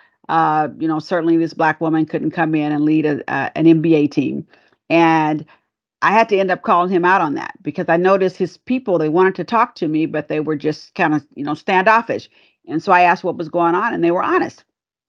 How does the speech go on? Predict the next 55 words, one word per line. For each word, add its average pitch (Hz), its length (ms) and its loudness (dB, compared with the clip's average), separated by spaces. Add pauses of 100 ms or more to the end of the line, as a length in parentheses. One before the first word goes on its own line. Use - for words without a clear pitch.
(460)
And 175 240 4
I 180 100 4
just 185 220 -6
called 196 200 0
him 208 120 -6
in 240 60 -6
and 170 160 -4
I 151 80 -6
asked 185 220 -4
him 175 60 -12
about 156 300 -4
it, 156 120 -8
and 170 140 -6
he 202 160 0
admitted 254 320 0
it. - 160 -16 (680)
And 185 280 0
so 185 220 2
he 196 140 0
said, 190 180 -2
"I'd 185 160 2
be 190 80 0
gone 190 200 2
in 190 100 0
ninety 185 240 2
days 185 360 -4
because 156 380 -4
I 156 100 0
didn't 160 160 0
know 170 100 4
what 165 100 2
I 156 80 2
was 156 160 -6
doing, 165 320 2
and 156 100 0
there's 151 220 -4
no 160 200 0
way, 156 420 0 (320)
uh, 139 500 0
Black 165 460 -2
woman 160 300 2
without 160 340 2
any 165 160 4
basketball 147 520 -2
experience, 143 580 -8
no 143 140 -6
less, 135 320 -6 (220)
could 139 140 -8
come 160 220 2
in 156 120 4
and 143 120 0
do 139 140 -2
it." - 240 -12
And 147 160 -10
so, 135 440 -4